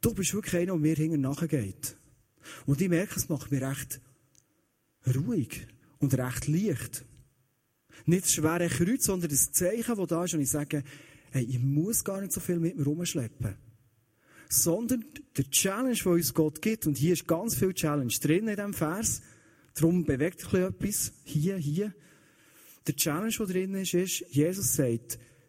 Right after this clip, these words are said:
bist du bereit, dass sich dein Leben nicht mehr um dich dreht, sondern du denkst an das Zeichen, das Kreuz,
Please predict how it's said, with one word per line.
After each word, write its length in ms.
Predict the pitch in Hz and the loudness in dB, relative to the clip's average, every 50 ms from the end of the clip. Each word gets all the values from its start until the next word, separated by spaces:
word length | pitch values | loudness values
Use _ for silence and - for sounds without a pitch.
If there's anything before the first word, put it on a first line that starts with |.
| _ _ _ | _ _ _
bist 280 | - 220 262 - - - | -2 0 0 0 -2 -2
du 80 | 233 | 0
bereit, 640 | - 233 220 202 160 131 113 107 - - - - - - - | 0 0 2 2 2 0 0 -2 -4 -8 -12 -12 -12 -6 -2
dass 120 | 143 127 | -2 0
sich 120 | 117 143 - | 0 0 -2
dein 300 | - 190 180 - 190 175 | -2 -4 -2 0 0 0
Leben 260 | 165 - 147 143 147 | 2 2 0 0 2
nicht 140 | 170 214 220 | 0 0 0
mehr 120 | 196 151 | 0 0
um 100 | 127 117 | 0 0
dich 260 | - 135 131 151 151 | 2 2 2 2 0
dreht, 540 | - 180 170 165 180 208 214 - - - - - - _ _ _ _ _ _ _ _ _ | 0 -2 -2 -2 -2 -6 -8 -8 -10 -12 -12 -12 -18 _ _ _ _ _ _ _ _ _
sondern 380 | - - 160 151 151 156 147 147 | -2 0 0 2 2 0 -2 -2
du 100 | 147 139 | -2 -2
denkst 380 | 143 151 147 170 190 175 - | -2 -4 -4 -4 -4 -6 -4
an 60 | 151 | -2
das 160 | 139 123 - - | -2 -2 0 0
Zeichen, 340 | 151 143 165 175 - 165 | -2 -2 -2 -2 -4 -4
das 160 | 131 120 - - | -4 -4 -6 -6
Kreuz, 600 | - - 151 170 214 - - - - - - | -4 -2 0 0 -2 -2 -2 -2 -2 -2 -4